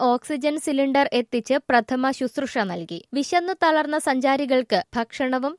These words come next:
തണുപ്പകറ്റാൻ കമ്പിളി വസ്ത്രങ്ങളും നൽകി. ശേഷം വഴി പറഞ്ഞുകൊടുത്ത് മൂവരെയും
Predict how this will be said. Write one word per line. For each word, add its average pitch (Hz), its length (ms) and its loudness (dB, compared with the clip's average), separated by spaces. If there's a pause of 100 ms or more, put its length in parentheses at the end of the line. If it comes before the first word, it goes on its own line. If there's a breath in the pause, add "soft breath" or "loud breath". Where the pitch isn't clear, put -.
(100)
തണുപ്പകറ്റാൻ 269 760 2 (100)
കമ്പിളി 269 400 2
വസ്ത്രങ്ങളും 233 640 0
നൽകി. 175 320 -8 (100)
ശേഷം 226 480 2
വഴി 233 260 4
പറഞ്ഞുകൊടുത്ത് 247 760 4 (180)
മൂവരെയും 247 600 2